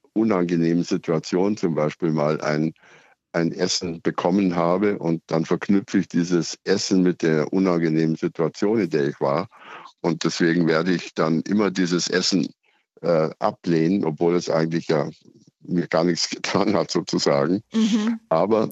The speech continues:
Speaker 1: ich kann jetzt natürlich das overrulen, wie man so schön sagt. Also ich kann tatsächlich eben, wenn ich jetzt einen geliebten Menschen kennenlerne und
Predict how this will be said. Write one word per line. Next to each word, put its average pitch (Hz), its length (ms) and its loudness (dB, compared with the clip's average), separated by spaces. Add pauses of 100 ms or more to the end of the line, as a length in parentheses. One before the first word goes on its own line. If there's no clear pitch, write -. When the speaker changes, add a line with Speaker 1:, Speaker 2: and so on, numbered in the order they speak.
Speaker 1:
ich 92 140 -2
kann 92 180 2
jetzt 107 180 0
natürlich 98 380 2
das - 240 0 (100)
overrulen, 98 920 2
wie 92 160 -2
man 85 120 2
so 87 140 -2
schön 82 180 0
sagt. 82 340 -2
Also 82 220 0
ich 85 140 -4
kann 87 240 0
tatsächlich 98 640 0 (420)
eben, 92 460 0
wenn 85 300 -2
ich 82 100 0
jetzt 82 240 -2
einen 80 160 2
geliebten 87 440 0
Menschen 95 400 0
kennenlerne 95 720 0 (420)
und 87 320 -2